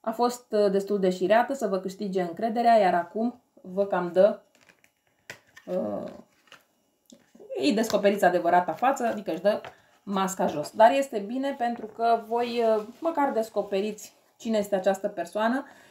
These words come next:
și nu trebuie să vă, um, faceți prea multe griji, voi trebuie să lăsați totul în grija îngerilor, pentru că voi aveți niște îngeri și niște spirite, uh, feminine care vă protejează destul de bine.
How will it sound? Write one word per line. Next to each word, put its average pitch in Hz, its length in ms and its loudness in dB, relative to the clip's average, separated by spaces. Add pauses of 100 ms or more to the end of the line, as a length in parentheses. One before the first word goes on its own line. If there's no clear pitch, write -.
și - 160 -6
nu 277 100 2
trebuie 214 320 -2
să 208 140 -4
vă, 196 480 4
um, 196 200 -4
faceți 220 400 2
prea 202 140 -4
multe 196 300 -2
griji, 254 280 -6
voi 233 140 -4
trebuie 220 240 -4
să 214 120 -2
lăsați 233 320 0
totul 208 260 -4
în 196 120 0
grija 185 240 0
îngerilor, 226 560 0 (440)
pentru 220 280 -2
că 220 100 -2
voi 226 260 0
aveți 214 440 0
niște 196 240 -6
îngeri 226 340 0
și - 100 -12
niște 185 240 -6
spirite, 233 680 -2 (400)
uh, 202 720 8 (880)
feminine 220 600 -2
care 208 280 2
vă 196 500 6 (440)
protejează 196 680 2
destul 180 400 -4
de 175 120 -6
bine. 147 340 -10